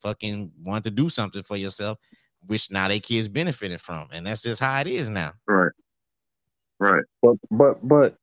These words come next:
Speaker 3: if
Speaker 2: Yeah,
Speaker 3: you
Speaker 2: yeah.
Speaker 3: able to, why, why wouldn't you spoil your children though? You know what I'm saying? Like,
Speaker 2: Right.
Speaker 3: and what I mean by that is, but why not give your children the best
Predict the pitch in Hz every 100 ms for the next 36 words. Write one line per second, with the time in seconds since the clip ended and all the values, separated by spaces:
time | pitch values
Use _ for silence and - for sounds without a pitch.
0 | _ 127 139 135 127 131 143 110 104 131
1 | 120 110 _ 120 127 107 107 123 123 123
2 | 101 98 - 101 92 90 82 98 90 85
3 | 82 85 76 - - - _ - 120 110
4 | 107 104 117 110 104 101 90 - - -
5 | 107 104 107 127 117 120 113 101 101 117
6 | 120 90 87 87 - 104 95 85 95 117
7 | 120 110 98 104 101 90 95 87 - 120
8 | 98 87 87 87 - _ 85 87 101 90
9 | 113 107 -